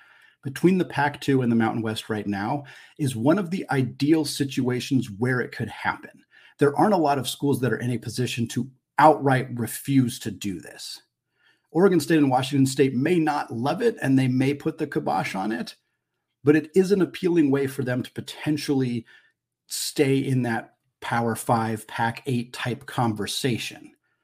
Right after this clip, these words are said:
You know, of course, from a men's basketball perspective, they may lose it periodically, at least Oregon State, uh, last year certainly would have, but it is an interesting concept.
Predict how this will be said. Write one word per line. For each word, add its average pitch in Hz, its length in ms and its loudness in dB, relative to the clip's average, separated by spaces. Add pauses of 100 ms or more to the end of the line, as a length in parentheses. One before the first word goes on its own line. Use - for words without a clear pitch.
(180)
You 131 80 -2
know, 117 40 0
of 104 80 -10
course, 113 220 -2
from 117 200 0
a 107 40 2
men's 107 220 2
basketball 113 400 0
perspective, 107 680 -4
they 123 120 2
may 107 160 2
lose 135 320 6
it 127 160 -2
periodically, 117 580 0
at 107 60 0
least 107 180 -2
Oregon 107 300 2
State, 117 360 -2
uh, 135 120 -8
last 139 360 -2
year 113 120 -2
certainly 107 320 -4
would 104 180 -2
have, 110 260 -6 (400)
but 165 120 2
it 170 100 4
is 165 140 2
an 165 160 -2
interesting 156 560 0
concept. - 680 -10